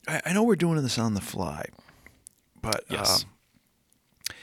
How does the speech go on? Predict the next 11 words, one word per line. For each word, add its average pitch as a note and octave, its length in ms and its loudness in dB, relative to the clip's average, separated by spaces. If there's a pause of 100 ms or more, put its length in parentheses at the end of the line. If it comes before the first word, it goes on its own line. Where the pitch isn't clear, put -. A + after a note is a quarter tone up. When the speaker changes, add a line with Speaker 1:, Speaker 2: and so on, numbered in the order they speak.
(680)
Speaker 1:
I D#3+ 100 4
would A3+ 120 8
like G3 220 2
to - 80 -6
title C#3 400 2
this - 480 2
subject - 420 -2
of G2 120 -6
this - 360 0 (320)
podcast, - 920 -4 (800)
Antagonism E3 1200 2